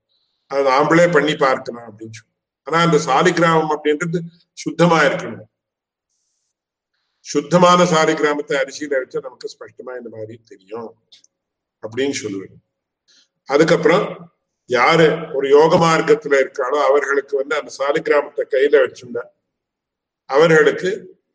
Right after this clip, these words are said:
சில விசேஷமான நாடி கத்திகள் ஏற்படும் அப்படின்னு யோக சாஸ்திரத்தை ரொம்ப, ரொம்ப பெரிய விஷயம் அது.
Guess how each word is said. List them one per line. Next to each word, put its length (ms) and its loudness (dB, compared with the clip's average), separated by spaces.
சில 220 2
விசேஷமான 680 0
நாடி 400 2
கத்திகள் 520 -2
ஏற்படும் 460 -12
அப்படின்னு 300 -20
யோக 300 -2
சாஸ்திரத்தை 520 -8
ரொம்ப, 240 -4
ரொம்ப 220 -2
பெரிய 300 -4
விஷயம் 360 -12
அது. 160 -16